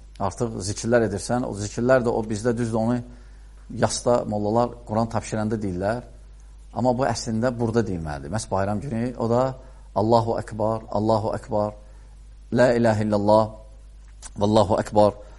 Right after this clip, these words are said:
Allahu Ekber və lillahil hamdi. Kim yaslarda olub əzbər bilir. Amma belə bu dua, əlhamdülillah, bu, bu günlər deyilir. Bayram günləri, bayram zikridir bu. Bu bayram zikridir.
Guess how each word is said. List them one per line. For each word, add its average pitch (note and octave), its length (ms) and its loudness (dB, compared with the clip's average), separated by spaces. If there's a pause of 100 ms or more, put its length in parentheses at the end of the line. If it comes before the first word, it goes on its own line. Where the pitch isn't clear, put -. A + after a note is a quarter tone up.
(520)
Allahu G#2+ 500 4
Ekber G#2+ 300 -2
və G2 80 -2
lillahil G2 320 -2
hamdi. G#2+ 320 -2
Kim A2 200 -2
yaslarda G#2+ 420 0
olub G#2+ 380 -4
əzbər G2+ 320 0
bilir. A#2+ 340 -2
Amma A#2 220 0
belə A#2 240 6 (1000)
bu B2+ 80 0
dua, B2+ 320 6
əlhamdülillah, A2+ 560 2
bu, B2+ 140 -2 (180)
bu C#3 100 0
günlər A#2+ 380 4
deyilir. A#2 320 -8
Bayram A2+ 340 6
günləri, G2 380 -4
bayram B2+ 340 6
zikridir D#2 420 -10
bu. C2+ 80 -16 (760)
Bu C3 180 2
bayram C3 360 6
zikridir. G2+ 500 -4